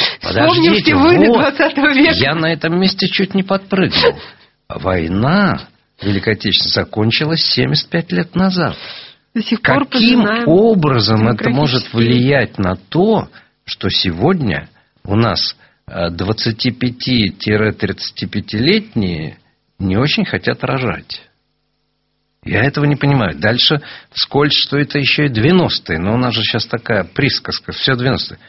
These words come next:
Speaker 2: Пардон, а начиная с президента и ползала, разве они в девяностые годы не руководили страной?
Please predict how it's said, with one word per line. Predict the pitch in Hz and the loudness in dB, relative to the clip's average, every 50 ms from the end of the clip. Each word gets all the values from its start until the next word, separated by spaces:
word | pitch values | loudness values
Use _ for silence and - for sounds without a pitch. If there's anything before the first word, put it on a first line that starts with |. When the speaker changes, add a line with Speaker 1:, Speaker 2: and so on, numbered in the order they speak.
| _ _ _ _ _ _ _ _ | _ _ _ _ _ _ _ _
Speaker 2:
Пардон, | _ 120 135 160 175 165 175 180 175 190 175 143 107 92 87 - - - - | _ -2 -2 -2 -2 -2 -4 -2 0 2 2 2 2 0 -2 -4 -10 -14 -8
а | - 95 98 | -4 -2 0
начиная | 107 113 - - 139 147 156 175 170 160 151 127 98 95 - - - _ _ _ _ _ | 0 0 0 0 0 2 2 2 2 2 0 0 -2 -4 -8 -16 -20 _ _ _ _ _
с | - - | -12 -12
президента | - - 131 127 123 117 131 131 135 147 180 190 185 - - 143 | -4 -2 0 0 0 0 0 -2 0 0 2 2 2 0 0 -2
и | 135 123 | -4 -4
ползала, | 127 - - 156 160 156 139 127 120 131 127 107 92 82 80 82 | -4 -2 -2 0 0 2 0 0 0 0 0 0 0 0 -2 -4
разве | 87 101 113 110 113 117 123 131 | -4 -2 -2 -2 -2 -2 0 0
они | 143 147 143 123 | 2 2 2 0
в | 90 98 | 0 -2
девяностые | 98 120 127 147 156 165 143 - - - - 139 139 143 | -2 0 0 2 2 2 0 -2 -4 -4 -4 -2 -2 -2
годы | 135 135 131 117 101 104 | 0 0 -2 -2 0 0
не | 107 113 120 127 | 0 0 2 2
руководили | 131 135 120 - 139 143 143 156 175 214 262 247 220 151 | 0 0 -2 -2 0 0 0 0 0 0 -2 -2 -2 -4
страной? | - - - - 107 107 101 90 82 78 76 82 - | -4 -6 -4 -4 -2 -2 -2 -2 -4 -6 -8 -10 -14